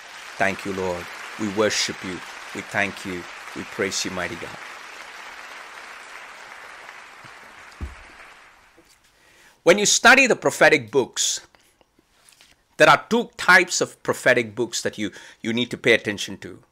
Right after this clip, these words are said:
Two types of prophetic writings. One,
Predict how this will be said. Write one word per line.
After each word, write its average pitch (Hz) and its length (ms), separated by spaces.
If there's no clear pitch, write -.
Two 233 140
types - 340
of - 140
prophetic - 480
writings. 95 560
One, 123 400